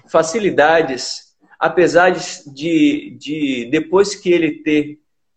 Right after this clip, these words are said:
levado o casal a pecar, ele se tornou o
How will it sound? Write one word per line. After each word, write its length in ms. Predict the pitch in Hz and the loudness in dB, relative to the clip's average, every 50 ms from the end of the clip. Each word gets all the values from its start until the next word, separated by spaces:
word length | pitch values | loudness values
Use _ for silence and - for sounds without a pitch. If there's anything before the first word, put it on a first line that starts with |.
| _ _ | _ _
levado 600 | 139 160 165 156 131 131 139 143 147 143 147 147 | 0 0 0 2 4 4 4 6 4 4 2 0
o 60 | 143 | -2
casal 460 | - 170 160 - - 120 135 127 135 | 0 2 2 2 2 2 4 4 6
a 60 | 156 156 | 4 4
pecar, 600 | - 151 135 - _ - 147 151 160 160 160 - - | 0 -6 -8 -6 _ 0 2 2 2 0 -2 -6 -6
ele 120 | 170 180 | -6 -6
se 160 | 175 - 202 | -4 -8 -4
tornou 420 | 190 196 180 165 165 165 190 196 196 | -2 0 0 0 2 2 2 2 0
o 60 | 190 | -4